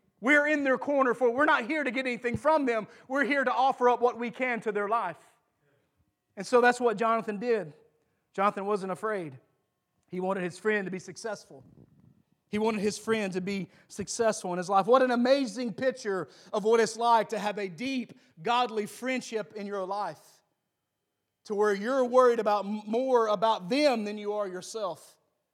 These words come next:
to where you want to help them be suc-, be successful in their own life. So we're called not only to have a Jonathan, but I want to tell you this morning, you're called to be a Jonathan.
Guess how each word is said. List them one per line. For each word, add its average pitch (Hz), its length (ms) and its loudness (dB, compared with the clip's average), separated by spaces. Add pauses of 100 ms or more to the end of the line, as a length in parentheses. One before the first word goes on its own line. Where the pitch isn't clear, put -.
(260)
to - 80 -14
where 190 100 -4
you 202 160 -6
want 214 160 -6
to 185 60 -6
help 220 240 -4
them 262 200 -2
be 202 240 -10
suc-, - 500 -16
be 196 120 -10
successful 190 600 -10
in 196 120 -8
their 208 180 -10
own 208 200 -8
life. 135 180 -14 (920)
So - 140 -4
we're 196 180 -2
called 226 460 0
not 220 180 -2
only 220 220 -4
to 202 100 -8
have 254 280 -4
a 214 80 -6
Jonathan, 175 580 -6 (800)
but 165 100 -10
I 190 60 -2
want 208 140 -6
to 196 40 -8
tell 220 160 -4
you 196 60 -2
this 196 160 -10
morning, 175 360 -8
you're 175 140 -10
called 185 380 -6
to 160 40 -12
be 165 140 -8
a 165 80 -6
Jonathan. 139 440 -14